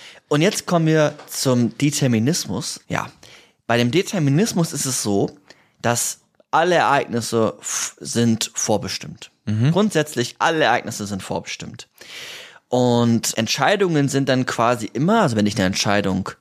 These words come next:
Speaker 1: treffe, einfach jetzt erstmal als Willensakt. Man merkt aber schon,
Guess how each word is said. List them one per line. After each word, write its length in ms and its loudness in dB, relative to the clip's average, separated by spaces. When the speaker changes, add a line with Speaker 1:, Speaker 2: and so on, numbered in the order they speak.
Speaker 1:
treffe, 600 0
einfach 240 0
jetzt 140 -2
erstmal 240 2
als 220 -2
Willensakt. 720 -2
Man 160 2
merkt 220 0
aber 160 2
schon, 240 -2